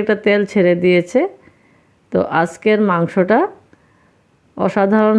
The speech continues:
হয়েছে। মাঝখানে একটু চেক করে দেখা হয়েছে নুনটা ঠিক হয়েছে কি না। তো এর মধ্যে দেখা গেছিলো একটু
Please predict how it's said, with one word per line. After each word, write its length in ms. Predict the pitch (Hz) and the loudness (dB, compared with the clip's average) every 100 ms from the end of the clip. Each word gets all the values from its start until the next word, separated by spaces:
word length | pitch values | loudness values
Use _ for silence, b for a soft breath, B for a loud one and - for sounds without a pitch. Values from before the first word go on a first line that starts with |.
| 190 | 2
হয়েছে। 400 | 180 156 151 196 311 - _ _ _ _ _ - | 2 0 0 -2 -2 -8 _ _ _ _ _ -4
মাঝখানে 500 | 214 208 - 233 226 226 208 | -2 -2 -2 0 2 2 0
একটু 220 | - 240 392 - b b b b b _ | 0 0 0 -6 b b b b b _
চেক 240 | - 208 202 - | -2 0 -2 0
করে 200 | 220 220 226 180 | 2 2 2 0
দেখা 220 | 185 214 202 | -2 0 0
হয়েছে 240 | 196 190 208 190 | 0 0 0 2
নুনটা 260 | 175 196 190 | 0 -2 -2
ঠিক 200 | - 196 196 | 0 0 2
হয়েছে 320 | 202 175 175 180 180 | 0 0 0 -2 0
কি 80 | 180 | -2
না। 60 | 285 - _ b b b b b b _ | -4 -8 _ b b b b b b _
তো 60 | - - 185 | -4 0 0
এর 80 | 180 | 2
মধ্যে 300 | 185 185 214 208 196 180 | 0 0 0 2 2 -2
দেখা 220 | 175 196 | 0 2
গেছিলো 340 | 190 190 196 220 180 170 | 0 0 0 0 0 -2
একটু 380 | - _ - | -6 _ 0